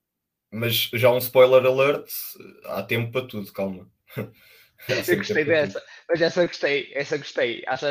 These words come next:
Speaker 2: acho, acho que essa é daquelas que dá mesmo para, para escrever. Eh, "Não há tempo para gastar dinheiro." <laughs> Essa é muito boa, essa é muito boa. Sim, senhor.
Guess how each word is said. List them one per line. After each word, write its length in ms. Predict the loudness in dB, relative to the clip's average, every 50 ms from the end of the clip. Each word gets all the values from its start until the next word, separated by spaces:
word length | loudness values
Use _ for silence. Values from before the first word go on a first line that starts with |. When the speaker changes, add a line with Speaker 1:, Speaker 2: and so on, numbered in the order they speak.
| -4 -2 -4
Speaker 2:
acho, 260 | -6 -6 -8 -12 -12 -6
acho 220 | -4 -4 -4 -4 -4
que 60 | -6
essa 160 | -4 -4 -4
é 40 | -4
daquelas 340 | -2 -2 -2 -2 -2 -2 -2
que 60 | -2
dá 140 | -2 -2 -2
mesmo 180 | -6 -10 -8 -4
para, 320 | 0 2 2 4 2 0
para 100 | -2 -4
escrever. 500 | -8 -8 -8 -8 -6 -4 -2 -4 -4 -6 -10 -20 -20 _ _ _ _ -4
Eh, 360 | -2 0 2 2 0 0 -4 -6 -12
"Não 260 | -12 -10 -6 -2 0 2
há 100 | 0 0
tempo 280 | 0 -4 -4 -4 -4 -2
para 100 | -2 -2
gastar 280 | -2 -2 -2 -4 -4
dinheiro." 300 | -4 -6 -6 -6 -6 -6 -8 -12 -16 -20 _ _ _ _ _ _ _ _ _ -14 -14 -14 -14 -12 -8 -8 -8 -8 -10 _ _ _ _ _ _ _ _ _ _ _ -8
<laughs> 220 | -6 -6 -6 -4
Essa 300 | -2 -2 -2 0 0 -2
é 40 | -4
muito 300 | -4 -6 -12 -12 -12 -8
boa, 320 | -6 -4 -4 -4 -6 -8 -8
essa 240 | -8 -8 -6 -6 -8
é 40 | -10
muito 200 | -10 -12 -14 -12
boa. 180 | -10 -10 -12 -10
Sim, 140 | -10 -12
senhor. 460 | -12 -12 -12 -12 -10 -10 -10 -10 -12